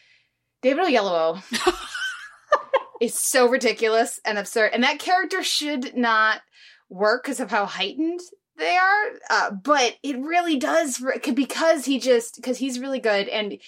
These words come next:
Speaker 1: he commits to that. Because the rest of the show is so much more chill, that heightened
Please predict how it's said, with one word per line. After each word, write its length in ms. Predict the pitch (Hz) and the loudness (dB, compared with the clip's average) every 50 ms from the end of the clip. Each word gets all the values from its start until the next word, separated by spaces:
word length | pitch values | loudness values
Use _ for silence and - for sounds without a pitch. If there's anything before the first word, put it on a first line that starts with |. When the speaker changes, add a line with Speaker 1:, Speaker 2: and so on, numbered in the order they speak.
| - - _ | -20 -20 _
Speaker 1:
he 120 | - 226 | -14 -12
commits 520 | - - 233 208 208 214 220 214 - - - | -8 -6 -4 -4 -2 -2 -4 -4 -6 -8 -8
to 160 | - 220 202 | -6 -6 -4
that. 380 | - 170 151 147 151 - - - _ - - - - - _ - | -2 -2 -2 -2 -2 -4 -6 -10 _ -20 -20 -20 -20 -18 _ -8
Because 300 | 240 220 233 302 285 254 | -6 -4 -2 0 0 0
the 100 | 294 262 | 0 0
rest 280 | 233 233 247 247 - 269 | 2 2 0 0 -2 -6
of 100 | 233 220 | -2 -2
the 80 | 226 | 0
show 260 | 214 - 226 202 202 | 0 0 0 0 0
is 180 | 196 190 190 - | -2 -4 -6 -4
so 140 | - 214 202 | -2 -2 0
much 280 | 196 190 185 - - 202 | 0 -2 -6 -6 -6 -8
more 180 | 190 180 170 | -6 -6 -6
chill, 520 | 165 - - - 190 180 190 214 220 233 - - - - _ - | -6 -6 -8 -4 -2 0 2 2 0 -2 -4 -10 -20 -20 _ -2
that 220 | 196 202 214 - | 0 0 0 0
heightened 560 | - - 190 190 202 - 254 254 262 269 262 | -4 -6 -6 -4 -4 -2 -2 -2 -2 -2 -4